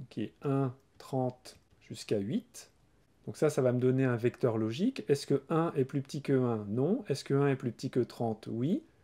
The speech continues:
Et cetera jusqu'à la fin où j'aurai un un.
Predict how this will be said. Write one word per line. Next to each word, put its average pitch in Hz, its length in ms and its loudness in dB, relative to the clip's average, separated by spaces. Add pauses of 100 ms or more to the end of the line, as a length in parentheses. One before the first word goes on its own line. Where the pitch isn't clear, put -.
(300)
Et 147 140 -2
cetera 139 480 4
jusqu'à 123 320 0
la 120 140 4
fin 123 400 -4 (400)
où 131 100 -2
j'aurai 113 300 0
un 101 260 -6
un. 214 220 0